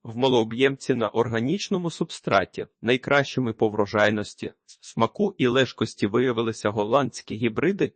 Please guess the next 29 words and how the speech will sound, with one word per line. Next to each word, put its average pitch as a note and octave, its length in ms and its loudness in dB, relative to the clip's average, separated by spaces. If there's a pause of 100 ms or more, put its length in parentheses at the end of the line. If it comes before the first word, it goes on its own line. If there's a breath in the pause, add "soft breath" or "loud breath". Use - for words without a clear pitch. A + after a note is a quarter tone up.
(120)
хоча, - 380 2
повторюся, B2 720 2
вирощувати C#3+ 680 0
їх B2 220 -2
непросто A2 640 -2
і A#2 80 -2
теплиці A2+ 560 -2
для G#2+ 180 2
цих - 280 -4
рослин G3+ 440 -2
потрібні D#3+ 520 -2
високі, - 560 -6 (280)
не C#3 140 4
менше F#3 340 0
чотири-п'ять A2 840 0
м A2 60 -6
в - 80 -16
конику. - 540 -2 (240)
До A2 200 2
речі, A2 380 2
щодо G#2 320 -2
теплиці, C3+ 580 0
якою C3+ 480 2
вона A2+ 280 2
повинна A2 540 -2
бути. G2 440 -8 (340)
Для A2+ 140 4
робочої D#3+ 540 4
сім'ї, A2+ 520 -4